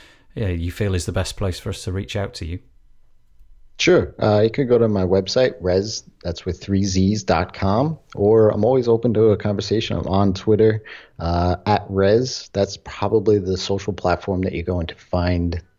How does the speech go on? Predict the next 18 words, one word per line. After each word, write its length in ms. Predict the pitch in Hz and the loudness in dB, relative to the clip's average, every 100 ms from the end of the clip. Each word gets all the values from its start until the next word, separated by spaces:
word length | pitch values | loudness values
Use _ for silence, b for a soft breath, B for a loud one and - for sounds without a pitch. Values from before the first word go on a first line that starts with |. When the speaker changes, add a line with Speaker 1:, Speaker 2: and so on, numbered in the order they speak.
| _ _ - | _ _ 0
Speaker 2:
me 460 | 95 92 92 87 - | 4 4 4 2 0
being 260 | 92 90 87 | 2 4 4
the 100 | 87 | 2
most 300 | 85 104 - | 2 4 2
responsive 480 | 123 127 127 143 - | 2 2 2 0 2
to. 180 | 190 | 2
Speaker 1:
Mm-hmm. 460 | 135 - - 92 139 156 95 | 2 -2 -8 -6 -6 -6 -6
Speaker 2:
Uh, 260 | 85 82 | -4 -4
Facebook 540 | 80 107 104 - 98 98 | -2 2 2 0 -2 -2
is 120 | 92 | -4
something 280 | 98 92 92 | -4 -2 -2
that 140 | 90 | 0
I 40 | |
rarely 580 | 90 82 87 90 87 90 | 0 0 2 2 4 2
open 280 | - 90 87 | 2 2 4
up, 280 | 92 139 - | 2 0 -2
if, 180 | 90 - | -6 -6
Speaker 1:
Mm. 100 | 87 | -8